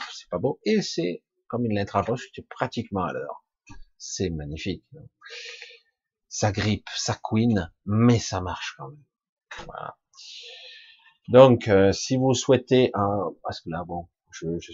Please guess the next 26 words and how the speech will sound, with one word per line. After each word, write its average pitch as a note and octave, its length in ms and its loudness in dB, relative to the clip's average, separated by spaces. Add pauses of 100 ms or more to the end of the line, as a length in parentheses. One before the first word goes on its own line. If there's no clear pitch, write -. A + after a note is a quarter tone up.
(100)
vous F#2+ 60 -16
savez F2+ 220 -6
que - 80 -14
le E2+ 60 -6
mercredi, F2+ 380 -8
je - 100 -10
fais - 140 -10
un D#2 60 -8
petit - 160 -12
peu F2 120 -8
plus - 180 -10
court, A#2+ 360 0
je F2+ 60 -12
vous - 180 -12
ai - 20 -2
un D2 100 -6
petit - 200 -18
peu F#2+ 160 -6
saoulé, A2+ 360 0
mais F#2 180 0
si - 240 -8
vous G#2 120 -4
voulez, G#2 420 2 (1300)
euh, F2+ 420 4 (260)
je G2 100 -6
regarde F2 500 4